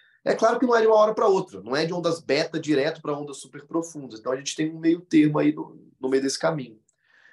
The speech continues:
Então, falei que as ondas beta são ondas rápidas que a gente tem quando a gente tá acordado. As ondas alfa já são um pouco mais lentas. Acontece muito quando você tá meditando, por exemplo. Você entra em estados ali de ondas alfa.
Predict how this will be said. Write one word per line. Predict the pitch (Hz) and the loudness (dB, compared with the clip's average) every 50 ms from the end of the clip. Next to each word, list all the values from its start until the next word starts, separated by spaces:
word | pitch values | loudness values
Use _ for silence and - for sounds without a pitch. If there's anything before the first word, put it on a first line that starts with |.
| _ _ | _ _
Então, | - 190 202 180 - - - | 2 2 2 2 2 -2 -6
falei | - 139 135 147 | -2 0 0 0
que | 147 156 | 2 0
as | 151 | 0
ondas | 151 160 170 165 165 - | 0 2 2 0 0 -2
beta | - - 131 131 160 - - - - 214 202 | -2 0 2 2 2 2 -2 -2 -4 -4 -4
são | 202 - 185 175 165 | -4 -6 -8 -8 -6
ondas | 165 165 165 165 | -6 -6 -6 -6
rápidas | - 135 131 135 - - 147 151 151 | -4 -4 -2 -2 -4 -4 -4 -4 -4
que | 151 160 | -4 -4
a | 156 | -8
gente | 151 151 - | -8 -8 -12
tem | - - 143 143 | -12 -12 -10 -6
quando | - 151 | -6 -4
a | 147 | -4
gente | 147 - - | -4 -2 -2
tá | 143 | -2
acordado. | 147 147 - 170 170 156 147 165 - 160 - - _ _ _ _ _ _ _ _ _ _ _ | -2 -2 -2 -2 -2 -2 -2 -2 -4 -4 -4 -6 _ _ _ _ _ _ _ _ _ _ _
As | - - 143 | -2 0 2
ondas | 202 226 269 262 220 165 123 - | 2 4 4 2 2 0 -2 0
alfa | 127 139 180 202 202 185 - _ - 107 92 87 101 | 2 2 4 4 2 2 -2 _ -14 -12 -12 -12 -10
já | - 143 156 | -8 -8 -8
são | - 190 196 | -6 -6 -8
um | 202 185 | -8 -6
pouco | - 190 185 185 185 | -6 -6 -6 -6 -6
mais | 180 202 214 214 | -8 -8 -8 -8
lentas. | 202 180 175 165 160 160 - - - - - - _ _ _ _ _ _ _ _ _ _ - | -8 -6 -6 -6 -6 -8 -12 -16 -14 -16 -16 -18 _ _ _ _ _ _ _ _ _ _ -2
Acontece | 190 196 - 208 208 196 - 180 180 180 - | -2 0 2 0 0 2 2 2 2 2 0
muito | 170 180 170 | -2 -2 -2
quando | - 190 180 - | -2 -2 0 0
você | 196 | 0
tá | 185 - 180 | 2 0 0
meditando, | 180 175 175 180 185 175 160 220 - - - - 160 160 160 160 156 156 | 0 0 0 0 0 0 0 -2 -4 -4 0 2 2 2 2 0 -2 -2
por | 160 - 180 | -2 -2 -2
exemplo. | - 143 135 131 127 - _ _ _ _ _ _ _ _ _ _ _ | 0 0 0 -2 -2 -4 _ _ _ _ _ _ _ _ _ _ _
Você | - - - 139 | -12 -6 -2 -2
entra | 139 147 - 147 | -2 -2 -2 -2
em | 147 147 | -2 -2
estados | 151 151 - - 135 135 139 | -4 -2 0 0 0 0 -2
ali | 147 147 139 | -4 -4 -4
de | 139 147 | -4 -4
ondas | 147 143 156 165 165 147 | -2 -2 -2 -2 -2 0
alfa. | 139 131 131 131 - - 113 101 | 0 0 -2 -2 -6 -10 -20 -20